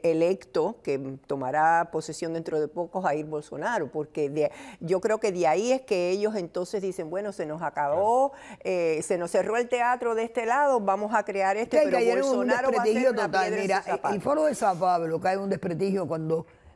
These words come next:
Speaker 3: Su máximo líder y su mentor más importante es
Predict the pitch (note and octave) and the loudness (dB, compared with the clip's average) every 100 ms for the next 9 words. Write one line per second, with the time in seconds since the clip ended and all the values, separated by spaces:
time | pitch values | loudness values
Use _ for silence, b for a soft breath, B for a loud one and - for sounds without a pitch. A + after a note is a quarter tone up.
0 | - - G#3 A3+ - B3 A3 G3+ G3 E3+ | -10 -2 0 0 0 -2 0 0 2 2
1 | D3+ C#3+ E3 D3 C3+ E3+ F3 D#3+ D3+ F3 | 0 -4 -6 -4 -4 -2 -2 -2 -4 -6
2 | - - E3+ D#3 C#3+ - D3 C#3 A#2+ - | -6 -4 -4 -2 -4 -4 -4 -6 -10 -12
3 | - _ _ _ _ _ _ _ _ E3+ | -16 _ _ _ _ _ _ _ _ -4
4 | F3+ F#3 - - | -2 -2 -6 -14